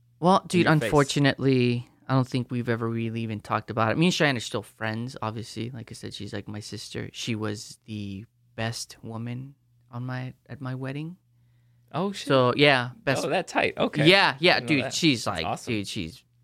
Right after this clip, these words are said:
Speaker 1: blood, man. I love her to death. But, um, yeah, I don't, I'm not doing that anymore with her.
Speaker 2: Oh, that's a
Speaker 1: Yeah.
Speaker 2: bummer.
Speaker 1: Yeah, we, uh, she's just, uh, you know, it's, it's, dude, she's
Speaker 2: Sort of a
Speaker 1: fucking
Speaker 2: natural thing, I guess.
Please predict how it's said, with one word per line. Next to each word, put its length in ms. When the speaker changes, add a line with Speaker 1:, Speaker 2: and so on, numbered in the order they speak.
Speaker 1:
blood, 300
man. 220
I 60
love 260
her 80
to 100
death. 320
But, 180
um, 560
yeah, 400
I 100
don't, 260
I'm 100
not 200
doing 220
that 140
anymore 320
with 180
her. 260
Speaker 2:
Oh, 320
that's 140
a 20
Speaker 1:
Yeah. 120
Speaker 2:
bummer. 260
Speaker 1:
Yeah, 380
we, 160
uh, 180
she's 260
just, 400
uh, 60
you 160
know, 160
it's, 200
it's, 520
dude, 180
she's 220
Speaker 2:
Sort 180
of 60
a 40
Speaker 1:
fucking 80
Speaker 2:
natural 340
thing, 240
I 60
guess. 380